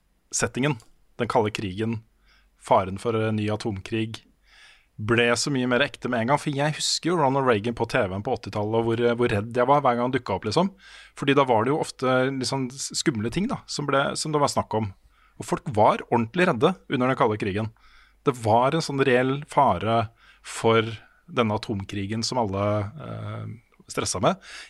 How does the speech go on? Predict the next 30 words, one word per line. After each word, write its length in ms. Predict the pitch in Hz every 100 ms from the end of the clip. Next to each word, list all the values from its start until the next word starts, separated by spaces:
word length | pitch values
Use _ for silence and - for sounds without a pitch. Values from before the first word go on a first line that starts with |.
| -
i 40 | 160
mye 380 | 190 202 127 135
større 220 | - 156
grad 220 | 175 156 160
enn 60 | 147
nå. 140 | 160 208 - -
Også 160 | 160
det 60 | 156
er 60 | -
fortsatt, 420 | - - 170 - 156
eh, 60 |
vi 140 | 143 139
får 140 | 143 139
sånne 160 | 139
skriv 300 | - 120 104
fra 80 | -
skolen, 460 | 120 - 110 117 160 - - - - 135
hvor 100 | 131
vi 60 |
må 80 | 135
godkjenne 560 | 135 127 95 101 101 120 139
at 140 | 110 -
barna 220 | 107 98
kan 140 | 110 113
få 400 | 104 110 110 110 110
sånne 160 | 113
jodtabletter, 840 | 104 92 92 101 - 101 - 156 - - _ 131
eh, 380 | 117 113 113 117
i 40 |
tilfelle 400 | 117 - 98 101